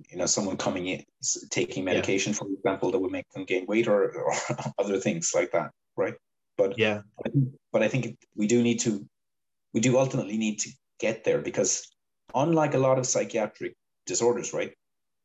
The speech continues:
Speaker 1: eating disorders have a clear link with physical health, health and, um, and outcomes in eating disorders need to be improved. So it's, it's, it's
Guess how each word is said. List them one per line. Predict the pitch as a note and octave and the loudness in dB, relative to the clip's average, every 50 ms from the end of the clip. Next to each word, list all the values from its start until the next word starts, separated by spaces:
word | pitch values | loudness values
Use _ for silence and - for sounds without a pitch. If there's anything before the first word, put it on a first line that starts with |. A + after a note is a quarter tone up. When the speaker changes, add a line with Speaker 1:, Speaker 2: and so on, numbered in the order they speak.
| _ _ _ _ _ _ _ | _ _ _ _ _ _ _
Speaker 1:
eating | A2+ A2 A2 A#2 A#2+ | -4 -2 -2 0 0
disorders | A#2 A2+ A2 - G#2+ G2+ G2 - | 0 2 2 2 2 2 0 0
have | - G2 F2 | -2 -4 -6
a | G2+ - - | -8 -10 -10
clear | - - - A2 A2 G#2+ G#2+ G#2+ G#2+ | -8 -4 0 2 2 2 2 2 2
link | G2 F#2+ F#2 F2 - - | 0 -2 -4 -8 -12 -16
with | - - | -16 -8
physical | - F#2 F2+ F#2 F#2 - - F2+ F2 F2 F2 - _ _ _ _ _ _ _ - | -4 -2 -2 -2 -2 -2 -2 -2 -2 -2 -4 -8 _ _ _ _ _ _ _ -4
health, | - G#2 F#2 D#2 E2 D#2+ - _ _ _ _ _ | 0 0 0 0 0 -4 -8 _ _ _ _ _
health | - - G2+ - - E2+ D#2+ - - - - - _ - | -8 -4 -2 0 0 0 -2 -6 -10 -14 -14 -14 _ -8
and, | F2+ F2 - E2+ E2 - - - _ _ _ _ _ _ _ _ _ _ _ _ _ _ _ _ _ _ _ _ _ _ _ _ - | -8 -6 -6 -6 -8 -10 -12 -14 _ _ _ _ _ _ _ _ _ _ _ _ _ _ _ _ _ _ _ _ _ _ _ _ -4
um, | F2+ F2 F2+ F2+ F2+ F2+ F#2 F2 F2 - - - _ _ _ _ _ _ _ _ _ _ _ _ _ _ - | -2 0 0 0 0 -2 -2 -4 -6 -6 -8 -12 _ _ _ _ _ _ _ _ _ _ _ _ _ _ -6
and | G2 - | -4 -2
outcomes | - G2 A#2+ C3 C3 - B2+ A2+ A2 G#2+ G2+ | 0 2 2 0 0 0 0 2 2 2 0
in | G2 F#2 | -2 -4
eating | F#2+ F#2+ - G2 F2+ | -4 -4 -6 -6 -4
disorders | F2 - - - F2+ F2 F2 E2 - - | -2 -2 0 0 0 0 0 -2 -2 -2
need | F2 E2+ - | -6 -8 -10
to | - - | -10 -8
be | E2 E2 | -8 -8
improved. | D#2+ D#2+ - - - - D#3 - - | -6 -2 0 2 2 2 2 -2 -4
So | - - F#3 E3+ E3+ E3 - - - - _ _ _ _ _ _ _ _ _ _ - | -4 0 0 0 0 0 -2 -4 -8 -16 _ _ _ _ _ _ _ _ _ _ -12
it's, | C#3 - - - - - | -6 -4 -4 -4 -4 -4
it's, | - - - - - - - | -4 -4 -4 -4 -4 -4 -6
it's | - - - - - - - | -4 -2 -2 -2 -4 -6 -10